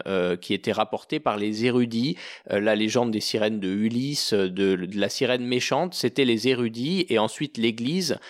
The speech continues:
qui, euh, transcrivait les paroles des Grecs et des Romains.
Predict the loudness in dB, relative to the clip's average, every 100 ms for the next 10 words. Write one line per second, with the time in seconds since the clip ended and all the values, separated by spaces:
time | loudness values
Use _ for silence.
0 | -20 -16 -4 0 0 2 4 4 4 0
1 | 0 -2 -2 -4 2 4 4 0 -6 0
2 | 4 4 2 0 -2 0 -2 -4 -12 -6
3 | -2 -2 -2 -2 0 4 2 2